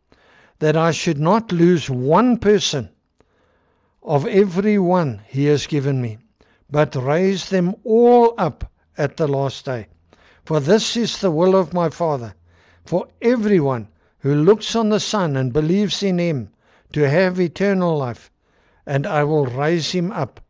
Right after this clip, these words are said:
at the last day." Now, beloved, what Christ began to do in his first coming, the launch of the kingdom and redemption of his people,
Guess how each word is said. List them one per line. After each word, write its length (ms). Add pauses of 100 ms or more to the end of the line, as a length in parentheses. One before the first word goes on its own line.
(260)
at 200
the 120
last 440
day." 240 (1800)
Now, 180
beloved, 580 (380)
what 280
Christ 500
began 420
to 160
do 280 (340)
in 160
his 160
first 400
coming, 340 (1500)
the 100
launch 420
of 120
the 100
kingdom 540 (340)
and 320
redemption 680
of 140
his 180
people, 400